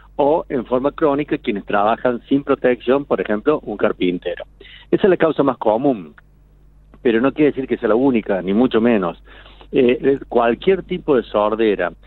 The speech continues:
que afecte el oído interno, desde el nacimiento hasta, este, la edad adulta, puede generar tinnitus, puede generar zumbidos, razón por la cual es muy importante el, el concepto de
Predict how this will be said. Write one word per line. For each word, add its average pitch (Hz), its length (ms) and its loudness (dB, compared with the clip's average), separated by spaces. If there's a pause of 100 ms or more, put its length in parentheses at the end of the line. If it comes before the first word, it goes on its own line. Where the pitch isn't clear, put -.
(180)
que - 80 -4
afecte 123 340 0
el 107 80 2
oído 110 200 4
interno, 101 560 0
desde 98 280 0
el 101 120 -4
nacimiento 107 920 -4 (400)
hasta, 101 500 -2 (380)
este, 104 320 -4
la 101 100 2
edad 120 220 2
adulta, 135 420 -2
puede 123 300 -2
generar 104 420 -2 (100)
tinnitus, 104 640 -4
puede 101 180 2
generar 101 440 0
zumbidos, 101 580 2 (480)
razón 110 360 0
por 127 120 2
la 117 120 2
cual 135 280 0 (420)
es 98 100 -10
muy 120 120 0
importante 127 800 0 (220)
el, - 200 -14
el - 140 -12
concepto 113 640 0
de 120 200 4